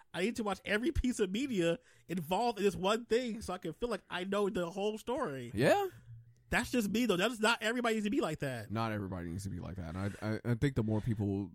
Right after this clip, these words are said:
Speaker 2: think about that, the better off they'll be.
Speaker 1: I mean, Eternal's another movie that I forgot about, but I remember having such good representation and diversity in the characters.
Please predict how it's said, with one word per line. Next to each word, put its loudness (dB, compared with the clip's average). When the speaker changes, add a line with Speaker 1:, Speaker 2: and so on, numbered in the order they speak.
Speaker 2:
think -2
about -2
that, -2
the 0
better 0
off -2
they'll -4
be. -6
Speaker 1:
I -2
mean, 4
Eternal's 2
another 2
movie 4
that 2
I -2
forgot -2
about, 2
but 2
I 2
remember 2
having -2
such -2
good 2
representation 0
and 0
diversity 2
in -2
the -2
characters. -2